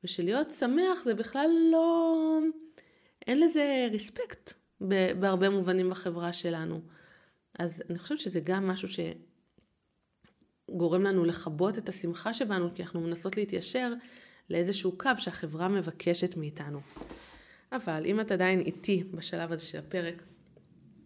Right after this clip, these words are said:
זה אומר שאת רוצה להכניס שמחה לחיים שלך, ואני פה כדי להגיד לך שיש לך את זכות הבחירה הזאת, וברגע שאת מבינה שזה משהו שיגיע מהמשפחה, או שזה צורך, אה,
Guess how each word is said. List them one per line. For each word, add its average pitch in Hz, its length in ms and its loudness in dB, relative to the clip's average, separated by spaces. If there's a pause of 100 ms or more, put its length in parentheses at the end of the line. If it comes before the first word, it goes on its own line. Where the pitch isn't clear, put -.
(1160)
זה 185 120 4
אומר 190 140 4
שאת 196 200 0
רוצה 175 340 0
להכניס 180 380 0
שמחה 175 280 -4
לחיים 170 300 -2
שלך, 170 320 -6
ואני 180 260 0
פה 214 140 -2
כדי 208 200 0
להגיד 202 260 0
לך 233 120 -4
שיש 202 260 -2
לך 240 140 -4
את 190 80 -6
זכות - 260 -6
הבחירה 208 440 -4
הזאת, 214 360 -4
וברגע 180 460 -4
שאת 202 320 -6
מבינה 180 600 0
שזה 165 420 -2 (300)
משהו 175 320 -4
שיגיע 170 500 -6
מהמשפחה, 190 640 -8 (560)
או 170 100 -6
שזה 170 360 -4 (460)
צורך, 170 560 -2
אה, 170 60 -2